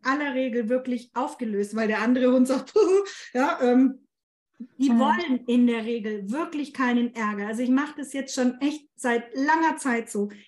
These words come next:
Speaker 1: Ich habe noch nie erlebt, dass wenn unser Hund vor ist und wir ihn festgehalten haben, ihn dran gehindert haben, nachzusetzen, dass einer gesagt hat, „So, und jetzt gibt's hier aber eine Schlägerei.“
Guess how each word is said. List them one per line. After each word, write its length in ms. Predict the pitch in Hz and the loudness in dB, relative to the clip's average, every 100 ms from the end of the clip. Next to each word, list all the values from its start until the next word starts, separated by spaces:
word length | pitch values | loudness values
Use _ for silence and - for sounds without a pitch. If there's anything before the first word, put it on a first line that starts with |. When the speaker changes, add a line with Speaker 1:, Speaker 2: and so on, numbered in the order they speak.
| _ | _
Speaker 1:
Ich 80 | |
habe 160 | 240 233 | -2 2
noch 320 | 233 226 - | 2 0 0
nie 280 | 262 320 403 - | 2 4 2 0
erlebt, 420 | 339 269 190 - _ _ _ - | -2 0 -2 -4 _ _ _ -10
dass 260 | 226 208 220 | -8 -6 -4
wenn 160 | 233 | -4
unser 300 | 240 294 302 | 0 -2 0
Hund 200 | 262 285 | -2 -2
vor 260 | 277 285 269 | -4 -6 -4
ist 160 | 247 254 | -4 -2
und 140 | 233 | -2
wir 100 | 226 | -2
ihn 140 | 226 | -4
festgehalten 800 | 214 262 269 - 277 247 233 233 226 | -4 -4 -6 -6 -4 -2 0 -2 -2
haben, 120 | 226 | -2
ihn 100 | 220 | -2
dran 220 | 214 208 | -2 -2
gehindert 420 | 214 233 262 254 | -2 2 2 0
haben, 120 | 240 | -4
nachzusetzen, 560 | 220 208 208 214 202 220 | -4 -6 -8 -10 -6 -4
dass 160 | 208 202 | -4 -4
einer 300 | 240 240 247 | -2 0 0
gesagt 320 | 247 220 226 | -2 -6 -8
hat, 100 | 214 | -8
„So, 100 | 208 | -4
und 200 | 202 185 180 | -2 -2 -4
jetzt 260 | 170 - | -8 -8
gibt's 220 | 233 208 - | -6 -6 -4
hier 140 | 214 | -4
aber 100 | 202 | -2
eine 120 | 202 | -2
Schlägerei.“ 580 | 202 202 190 190 175 170 | -2 -4 -4 -6 -8 -12